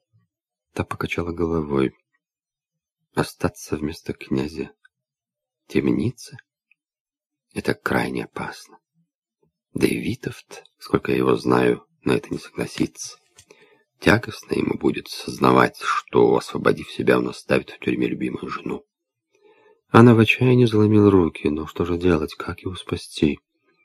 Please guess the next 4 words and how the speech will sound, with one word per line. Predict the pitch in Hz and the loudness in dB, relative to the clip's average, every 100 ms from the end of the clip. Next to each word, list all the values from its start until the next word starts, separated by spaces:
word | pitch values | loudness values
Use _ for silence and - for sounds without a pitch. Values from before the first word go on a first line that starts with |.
| _ _ _ _ - | _ _ _ _ 4
Егайло | 71 71 90 104 98 | 4 6 6 6 4
явно | 85 80 90 113 - | 0 4 4 4 -8
что-то | 120 - - 101 - 92 | -10 -10 -6 -8 -6 -8
замыслил. | 87 87 71 62 - - | -4 0 0 -2 -6 -10